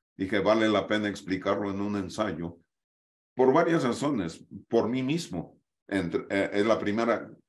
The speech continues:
¿Qué tan capaz soy de poder explicar qué es lo que son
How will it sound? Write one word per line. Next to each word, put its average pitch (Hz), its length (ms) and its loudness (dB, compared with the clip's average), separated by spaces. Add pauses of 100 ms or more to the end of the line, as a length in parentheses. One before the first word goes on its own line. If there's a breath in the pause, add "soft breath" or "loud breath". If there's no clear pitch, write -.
(180)
¿Qué 143 120 2
tan 151 220 2
capaz 127 540 0
soy 123 320 0
de 110 200 0
poder 113 360 0
explicar 98 720 -2
qué - 80 -6
es 92 140 -6
lo 92 140 -2
que 92 120 -8
son 85 460 -6